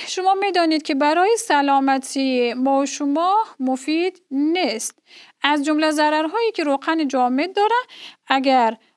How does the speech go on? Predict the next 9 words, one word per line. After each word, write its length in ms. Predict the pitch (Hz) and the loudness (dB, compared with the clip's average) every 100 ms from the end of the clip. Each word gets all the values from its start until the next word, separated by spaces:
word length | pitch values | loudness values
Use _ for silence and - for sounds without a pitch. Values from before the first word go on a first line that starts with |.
| - | -2
روغن 500 | 247 247 285 277 240 | 0 2 2 2 2
جامد 440 | 247 247 285 392 | 2 2 2 0
را 140 | 403 427 | 0 0
شما 300 | - 262 240 | 0 0 0
استفاده 520 | 247 240 247 247 339 | 0 -2 -2 0 -2
کنید، 500 | - 453 480 480 277 | -2 -4 -4 -2 -2
روغن 380 | 247 302 381 370 | -2 -2 -2 -2
جامد 480 | 339 349 349 349 | -2 -2 -2 -4
وارد 540 | 277 240 240 240 302 | -2 0 2 2 0